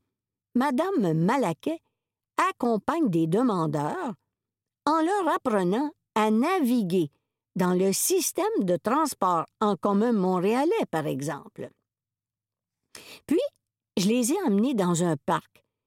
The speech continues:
pour aller rejoindre le groupe d'Adrienne. Là, on découvrait un nouveau quartier, un nouveau parc.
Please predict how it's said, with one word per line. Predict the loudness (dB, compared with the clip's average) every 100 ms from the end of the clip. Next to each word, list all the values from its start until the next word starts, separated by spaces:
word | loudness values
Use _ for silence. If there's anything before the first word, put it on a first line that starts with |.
| _ _
pour | 0 2
aller | 2 2 2
rejoindre | 2 2 0 0 0 0 0 0 0 -2 -2
le | 0 0
groupe | 0 -2 0
d'Adrienne. | -2 -2 -4 -4 -6 -16 -20 _ _ _ _ _ _ _ _ _
Là, | -2 0 -2 _ _ _ _ _ _ -4
on | -2
découvrait | 0 -2 -2 -2 0 0
un | 0
nouveau | 2 0 0 -2
quartier, | -4 -10 -6 -4 -4 -6 _ _ _ _ _
un | 0 2 2
nouveau | 2 2 0 0 -2
parc. | -4 -6 -8 _